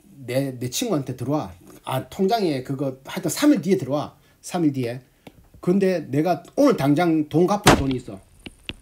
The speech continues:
얼마? 만 원. 오늘 당장 돈, 오늘.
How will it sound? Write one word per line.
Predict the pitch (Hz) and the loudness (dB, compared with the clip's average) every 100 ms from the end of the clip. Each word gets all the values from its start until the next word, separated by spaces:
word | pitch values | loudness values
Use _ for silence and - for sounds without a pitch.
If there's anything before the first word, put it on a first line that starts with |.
| _ | _
얼마? | 165 180 196 180 | 2 2 2 -2
만 | 143 127 139 | -6 -4 2
원. | 147 110 - - - - - _ _ - - - _ _ _ _ _ _ _ - - | 0 0 -12 -16 -20 -18 -20 _ _ -2 -2 -2 _ _ _ _ _ _ _ -20 0
오늘 | 240 196 | 2 4
당장 | 160 160 165 | 4 4 4
돈, | 147 165 180 - | 4 4 2 2
오늘. | 233 143 | 2 2